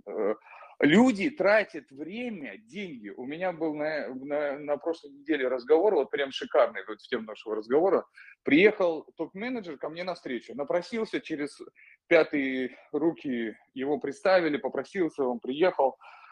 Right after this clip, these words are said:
И он рассказывает о том, что он потратил сто восемьдесят тысяч, представь себе цифру сто восемьдесят тысяч, он потратил на то, что ему делали резюме, LinkedIn профайл, еще какие-то штуки там. Москва-Сити какая-то компания сидит.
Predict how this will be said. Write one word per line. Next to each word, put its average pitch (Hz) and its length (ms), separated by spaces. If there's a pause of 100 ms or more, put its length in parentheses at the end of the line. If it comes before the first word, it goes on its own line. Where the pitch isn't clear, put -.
(260)
И 135 100
он 185 240
рассказывает 165 680
о 139 80
том, 170 200
что 151 200
он 143 100
потратил 147 480
сто 156 300
восемьдесят 131 680
тысяч, - 640
представь 120 400
себе 104 220 (100)
цифру 107 380
сто - 180
восемьдесят 110 360
тысяч, 127 340
он 117 100
потратил 156 440
на 117 120
то, 151 120
что - 160
ему 120 260
делали 113 460
резюме, 117 440 (100)
LinkedIn 127 520
профайл, 110 580
еще 131 180
какие-то - 380
штуки - 360
там. 85 200 (400)
Москва-Сити 123 540
какая-то 92 360
компания 95 420
сидит. 95 280